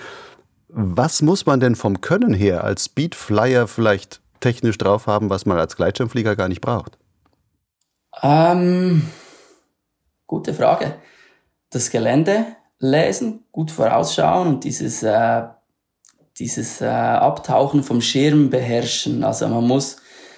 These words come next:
Speaker 2: sehr gut voraussehen können und einschätzen können, wie stark der Schirm jetzt taucht, wenn man eine Kurve fliegt, oder? Und wie reagiert der Gesche-,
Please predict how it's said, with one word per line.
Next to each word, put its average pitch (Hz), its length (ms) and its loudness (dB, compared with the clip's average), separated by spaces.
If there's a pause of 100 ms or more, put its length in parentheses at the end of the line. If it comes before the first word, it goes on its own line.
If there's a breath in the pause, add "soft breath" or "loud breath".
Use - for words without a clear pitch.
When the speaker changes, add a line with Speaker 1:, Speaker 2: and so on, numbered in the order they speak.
(120)
Speaker 2:
sehr 139 480 -2
gut 147 560 -2
voraussehen 135 1160 0
können 131 800 0 (100)
und 117 260 -2
einschätzen 123 600 -2
können, 123 500 -2 (500 loud breath)
wie 117 140 -6
stark - 600 -2
der 127 100 2
Schirm 135 340 2
jetzt 131 280 -2
taucht, 120 460 0
wenn 113 140 2
man 117 140 2
eine 113 100 0
Kurve 117 480 -2
fliegt, - 400 -4
oder? 117 260 -2
Und 117 240 -2
wie 135 340 2
reagiert 147 520 0
der 143 100 0
Gesche-, 131 520 0